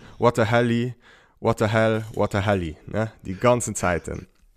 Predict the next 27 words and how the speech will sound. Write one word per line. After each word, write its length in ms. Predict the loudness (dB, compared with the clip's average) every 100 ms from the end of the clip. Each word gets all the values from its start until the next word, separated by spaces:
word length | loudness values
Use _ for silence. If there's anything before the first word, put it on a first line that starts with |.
| -14 -14 -18 -6 -6 -6 -10
Und 100 | -4
mit 120 | -2
einem 220 | 0 0 4
ganz 480 | 6 6 0 -4
überspitzten 880 | -6 -2 0 -2 -2 -4 -4 -4 -6
Trap-Beat, 720 | -4 -4 -4 -4 -4 -4 -6
Atlanta-mäßig, 2250 | -10 -4 -2 -2 -2 -2 -2 0 -2 -2 -6 -8 -6 -2 2 2 0 -2 -2 -2 -6 -10 -16 -20 -20 0
kann 160 | 4
ihn 120 | 4 4
sich 200 | 0 2
gehen, 340 | 0 0 -4 -6
als 260 | -2 -2 0
witzig. 480 | -2 -2 -4 -6 -12 -18 -20 -20 -20 -10 0
Und, 320 | 2 2 2
äh, 320 | 2 2 0
falls 420 | 2 4 4 2
der 100 | -4
Fabiano 360 | 0 2 2 2
der 100 | 0
Titan, 460 | 0 0 0 -4 -2
äh, 320 | 0 -2 -2
lauscht 420 | -2 0 -2 -2
hat, 240 | -4 -4 -8
ich 160 | -8
meine, 260 | -4 -2 -2
der 300 | 0 0 0
werdet 320 | -2 -4 -8